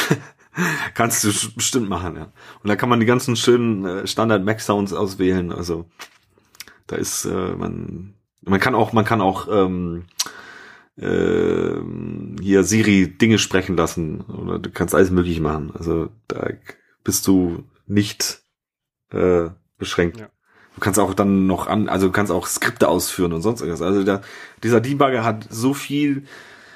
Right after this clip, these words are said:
Speaker 1: Möglichkeiten. Ich kenne sie selbst nicht alle. Ich habe schon mal irgendwelche Videos gesehen, wo,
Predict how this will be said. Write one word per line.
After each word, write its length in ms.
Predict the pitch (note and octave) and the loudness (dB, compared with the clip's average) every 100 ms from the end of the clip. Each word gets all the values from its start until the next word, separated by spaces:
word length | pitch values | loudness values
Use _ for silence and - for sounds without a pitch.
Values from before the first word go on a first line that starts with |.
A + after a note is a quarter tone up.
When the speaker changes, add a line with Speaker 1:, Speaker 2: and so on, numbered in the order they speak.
| - _ _ - | -20 _ _ 0
Speaker 1:
Möglichkeiten. 680 | B2 D#3 B2+ - G2+ F2+ | 4 4 0 -2 -2 -2
Ich 180 | F#2 A2 | -10 -4
kenne 160 | - D3 | 0 2
sie 140 | C3 | 4
selbst 300 | B2+ D3+ C#3+ | 4 4 2
nicht 180 | B2 G#2+ | -4 -2
alle. 180 | G2+ F#2 | 0 -2
Ich 120 | - | -4
habe 160 | A2+ G#2 _ _ - | -6 -8 _ _ -8
schon 160 | A2 | -2
mal 140 | A2+ A2 | 0 2
irgendwelche 320 | B2+ B2+ A#2+ | 0 0 0
Videos 320 | B2+ B2 A2 | 2 2 0
gesehen, 460 | G#2+ G2+ A#2 G#2+ G#2+ | -2 0 2 0 -4
wo, 340 | G#2+ A2 | 0 0